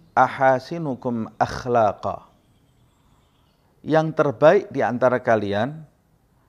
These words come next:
adalah yang terbaik akhlaknya.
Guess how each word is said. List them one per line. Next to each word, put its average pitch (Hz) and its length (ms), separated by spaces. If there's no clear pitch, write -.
adalah 113 800
yang 117 560
terbaik 110 800
akhlaknya. 98 800